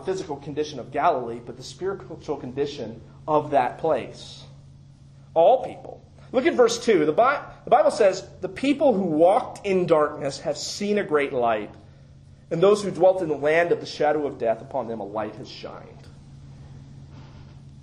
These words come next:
It gives us a bit of a description here of this darkness. We'll talk about the light in a moment. But I want us to see that this darkness is still with us today.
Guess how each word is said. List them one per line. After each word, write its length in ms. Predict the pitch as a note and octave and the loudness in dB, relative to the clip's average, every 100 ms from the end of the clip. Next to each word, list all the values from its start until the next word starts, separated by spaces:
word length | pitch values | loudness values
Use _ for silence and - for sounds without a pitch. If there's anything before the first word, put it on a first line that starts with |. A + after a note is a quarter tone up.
| - - | -20 -2
It 80 | |
gives 200 | D#3+ G3 | 2 4
us 120 | F#3 E3+ | 2 2
a 60 | |
bit 120 | D#3 | 4
of 80 | D#3 | 4
a 40 | C3 | 2
description 600 | - - E3+ E3 C#3 A#2+ | -8 -8 -8 -8 -12 -12
here 180 | A#2+ | -10
of 100 | G2+ | -10
this 140 | G2+ G#2+ | -12 -8
darkness. 720 | B2+ A2+ F2+ E2+ - - - - - - - - - | -2 0 -2 -12 -18 -20 -20 -20 -20 -20 -20 -20 -8
We'll 100 | B3+ | -2
talk 180 | C4+ B3 | 2 4
about 180 | A3+ G#3 | 6 4
the 60 | C#3+ | 4
light 260 | E3 D3+ | 4 4
in 80 | C3 | 0
a 40 | |
moment. 360 | B2 E3 A#2 G#2 - - - - - - - - - - - - - - | 2 2 2 -6 -16 -20 -20 -20 -20 -20 -20 -20 -20 -20 -20 -20 -20 -4
But 100 | G#3 | 2
I 60 | F#3 | 4
want 240 | A#3 E4+ | 6 4
us 140 | F4 | 0
to 100 | - | -4
see 680 | A3 - - F#3+ C3 A#2+ C#3+ - - - - - - - - | -8 -8 -8 -6 -6 -8 -14 -20 -20 -20 -20 -20 -20 -20 -8
that 180 | D#3 D3+ | -6 -2
this 220 | G#3 G3+ | -4 -4
darkness 880 | D3+ E3 D#3 - B2+ A#2+ - - - - - - - - - - | 0 4 4 0 -10 -10 -14 -18 -20 -20 -20 -20 -20 -20 -20 -12
is 180 | E3 - | -8 -8
still 240 | - G#3 | -2 -2
with 220 | D3+ D3+ C3 | 0 -2 -2
us 180 | A2+ | -6
today. 440 | - A#2+ E2 - | -8 -6 -4 -4